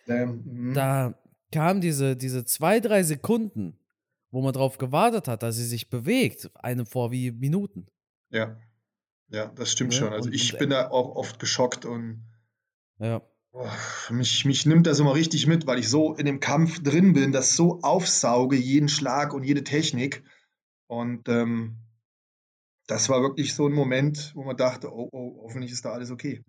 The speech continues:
Speaker 2: Ja, absolut. Kommen wir zum Main Event. Charles Oliveira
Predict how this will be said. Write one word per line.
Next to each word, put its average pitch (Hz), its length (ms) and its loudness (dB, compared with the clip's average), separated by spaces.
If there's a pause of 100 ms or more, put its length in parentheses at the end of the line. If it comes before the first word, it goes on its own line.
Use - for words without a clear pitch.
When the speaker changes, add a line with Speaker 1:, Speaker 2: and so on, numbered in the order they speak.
(140)
Speaker 2:
Ja, 117 180 -4 (360)
absolut. 123 520 -8 (1200)
Kommen 196 200 0
wir 240 280 2
zum 196 180 -4
Main 214 200 2
Event. 143 540 -2 (320)
Charles 190 440 0
Oliveira 180 720 0